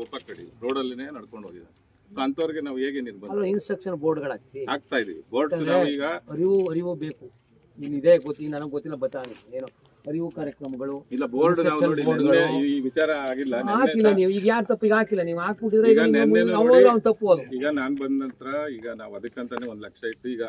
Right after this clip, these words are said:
Speaker 1: ಕೌದಳ್ಳಿ ರೇಂಜ್, ಎಂ ಎಂ ಎಲ್ಸ್ ರೇಂಜ್ ಅವರು ಆಗ್ತಿದ್ದಾರೆ. ನೆನ್ನೆನೇ ಮೀಟಿಂಗ್ ಮಾಡಿದ್ವಿ, ಇದೇ ವಿಚಾರ ಚರ್ಚೆ ಮಾಡಿದ್ವಿ, ಯಾ-, ಆರು ಗಂಟೆಗೆ ಹೇಗೆ ನಿರ್ಬಂಧಿಸೋದು ಅಂತೇಳಿ.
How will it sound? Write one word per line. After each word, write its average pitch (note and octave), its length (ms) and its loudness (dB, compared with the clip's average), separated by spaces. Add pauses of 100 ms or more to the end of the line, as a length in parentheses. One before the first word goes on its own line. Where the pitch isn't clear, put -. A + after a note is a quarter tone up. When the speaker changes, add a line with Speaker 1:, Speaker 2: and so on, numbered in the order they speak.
(400)
Speaker 1:
ಕೌದಳ್ಳಿ A#2+ 420 -2
ರೇಂಜ್, A2 280 -6 (100)
ಎಂ G#2 120 -12
ಎಂ G#2+ 120 -14
ಎಲ್ಸ್ G2+ 240 -18
ರೇಂಜ್ G2 160 -14
ಅವರು G#2 200 -10 (160)
ಆಗ್ತಿದ್ದಾರೆ. - 400 -12 (320)
ನೆನ್ನೆನೇ C3+ 460 0
ಮೀಟಿಂಗ್ C3 260 -4
ಮಾಡಿದ್ವಿ, G2 280 -10
ಇದೇ C3 240 -2
ವಿಚಾರ C3+ 180 -8 (120)
ಚರ್ಚೆ A#2 200 -8
ಮಾಡಿದ್ವಿ, G2 440 -12
ಯಾ-, G2+ 200 -10
ಆರು A#2+ 140 -6
ಗಂಟೆಗೆ A2+ 400 -6
ಹೇಗೆ A#2+ 140 -2
ನಿರ್ಬಂಧಿಸೋದು G2+ 600 -12
ಅಂತೇಳಿ. - 300 -20